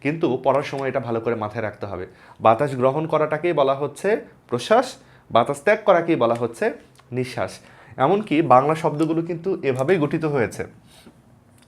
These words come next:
প্র মানে হলো প্রবেশ, শ্বাস মানে তো বুঝতেই পারছো শ্বাস, শ্বাসটাকে প্রবেশ করানোকেই কিন্তু বলা হচ্ছে প্রশ্বাস। শ্বাসটাকে তুমি প্রবেশ করাচ্ছ, এটাকেই কিন্তু বলা হচ্ছে প্রশ্বাস। বুঝতে পারছো? প্রশ্বাস শব্দটা এভাবে এসছে।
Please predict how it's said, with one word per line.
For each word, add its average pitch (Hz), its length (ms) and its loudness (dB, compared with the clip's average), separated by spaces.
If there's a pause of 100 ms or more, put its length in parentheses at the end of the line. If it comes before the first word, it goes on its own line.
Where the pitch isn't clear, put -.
(160)
প্র 156 300 2
মানে 131 220 -2
হলো 156 180 -4
প্রবেশ, 135 560 -2 (540)
শ্বাস - 360 -6
মানে 135 160 -6
তো 139 100 -4
বুঝতেই 127 300 -6
পারছো 127 280 -4
শ্বাস, 123 380 -4 (400)
শ্বাসটাকে 185 500 -6
প্রবেশ 156 320 -2
করানোকেই 165 440 0
কিন্তু 170 240 -2
বলা 127 180 2
হচ্ছে 127 220 -6
প্রশ্বাস। 113 540 -6 (480)
শ্বাসটাকে 143 440 -6
তুমি 151 320 -6
প্রবেশ 185 300 2
করাচ্ছ, 131 360 0
এটাকেই 139 320 -2
কিন্তু 147 220 -4
বলা 113 160 2
হচ্ছে 110 200 -8
প্রশ্বাস। 98 380 -8 (360)
বুঝতে 135 220 -2
পারছো? 170 420 0 (340)
প্রশ্বাস 151 280 0
শব্দটা 139 360 -4
এভাবে 131 300 0
এসছে। - 280 -10